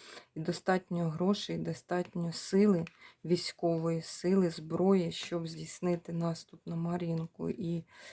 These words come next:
е, ну, українській армії і звільнити людей. Так, це буде нове, м, дихання для Мар'їнки, звільнення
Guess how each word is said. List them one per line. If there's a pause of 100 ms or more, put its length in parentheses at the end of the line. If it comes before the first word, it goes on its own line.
(320)
е, (200)
ну,
українській
армії
і
звільнити
людей.
Так, (360)
це
буде
нове, (520)
м, (520)
дихання
для
Мар'їнки,
звільнення